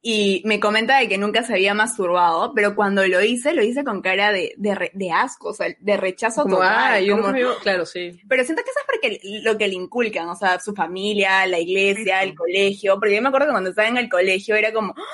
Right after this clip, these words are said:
Speaker 1: "No, si te masturbas pecado, no te puedes tocar nada".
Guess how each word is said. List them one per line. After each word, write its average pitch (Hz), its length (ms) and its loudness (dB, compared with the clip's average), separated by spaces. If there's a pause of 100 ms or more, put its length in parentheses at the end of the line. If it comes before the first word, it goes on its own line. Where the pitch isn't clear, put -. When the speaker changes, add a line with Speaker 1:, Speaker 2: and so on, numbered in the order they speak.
(200)
Speaker 1:
"No, 240 260 2
si 233 140 -4
te 214 80 2
masturbas 208 380 0
pecado, 190 440 0
no 196 140 -4
te 202 80 -4
puedes 202 240 0
tocar 170 320 -4
nada". 170 480 2